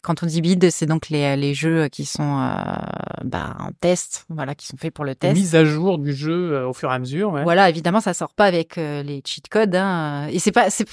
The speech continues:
Speaker 1: on appelle pas ça des cheat codes, c'est des outils de debug, en fait.
Speaker 2: Ouais.
Speaker 1: Donc, euh, ça va de être immortel à, euh, bah, je peux jumper dans la quest à tel moment, parce que si je devais tester les cinématiques de bout en bout, euh, du jeu, je passerais ma, deux jours à le faire.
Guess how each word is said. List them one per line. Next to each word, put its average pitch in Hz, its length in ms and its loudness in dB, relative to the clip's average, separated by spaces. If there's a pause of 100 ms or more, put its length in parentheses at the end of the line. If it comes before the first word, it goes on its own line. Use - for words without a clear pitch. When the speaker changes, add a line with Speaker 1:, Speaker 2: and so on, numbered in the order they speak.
Speaker 1:
on 208 100 2
appelle 208 280 4
pas 226 120 6
ça 226 180 2
des 185 220 -2
cheat - 180 -10
codes, 240 160 4
c'est 196 140 -6
des 170 240 -4
outils 196 180 -4
de 175 80 -6
debug, 180 380 2
en 160 100 -4
fait. - 320 -14 (240)
Speaker 2:
Ouais. 156 240 -4 (220)
Speaker 1:
Donc, 190 340 2
euh, 165 720 2
ça 170 180 0
va 180 200 4
de 180 380 0
être 160 320 -2
immortel 196 640 4
à, 170 280 4
euh, 147 580 -2
bah, 139 280 0
je 147 140 -2
peux 151 460 -2
jumper 160 400 0
dans 156 120 0
la 147 140 -2
quest 165 300 -2
à 156 60 -2
tel 139 180 -6
moment, 180 240 4
parce - 180 0
que - 80 -8
si 160 220 -6
je 147 80 -6
devais 160 260 4
tester 160 320 -2
les 156 80 0
cinématiques 160 640 -2
de 156 120 -2
bout 160 260 -4
en 165 120 4
bout, 165 340 0
euh, 147 320 2
du 143 120 -6
jeu, 185 280 6
je - 100 -2
passerais 165 380 0
ma, 147 500 -2
deux 143 220 -2
jours 170 260 4
à 147 80 2
le 143 80 0
faire. 190 320 2